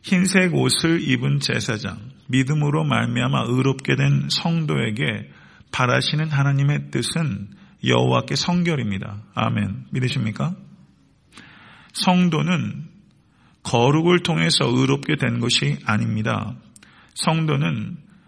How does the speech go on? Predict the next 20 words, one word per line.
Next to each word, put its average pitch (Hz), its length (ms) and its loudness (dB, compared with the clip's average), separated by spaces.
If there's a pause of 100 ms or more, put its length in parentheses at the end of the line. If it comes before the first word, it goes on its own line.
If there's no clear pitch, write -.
(120)
우리 139 180 0
주 151 140 0
예수 135 360 4
그리스도의 143 680 0 (720)
은혜를 143 540 6
믿음으로 143 460 2
말미암아 123 580 2
값없이 123 560 0
의롭게 131 320 -2
된 117 180 -4
것입니다. 107 580 -8 (600)
성도의 170 520 2
구원은 135 520 -2
구-, 127 240 -4 (100)
거룩을 135 600 0
통해서 139 640 0 (360)
얻게 117 340 0
된 139 240 2
것이 135 420 0
아니라 110 560 -2